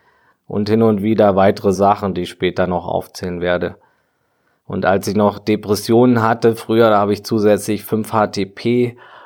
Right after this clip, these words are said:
oder Tryptophan eingenommen, sowie Tyrosin, Theanin und Rosenwurz.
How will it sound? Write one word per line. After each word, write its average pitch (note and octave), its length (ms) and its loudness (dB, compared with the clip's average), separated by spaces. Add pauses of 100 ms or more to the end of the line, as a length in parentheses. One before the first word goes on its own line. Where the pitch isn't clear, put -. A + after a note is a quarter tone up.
(100)
oder G2 320 2
Tryptophan G#2 800 -2
eingenommen, G#2 800 0
sowie F#2 360 -8
Tyrosin, G#2 880 -2 (280)
Theanin G2 680 0
und F2+ 300 -6
Rosenwurz. F#2 1040 -2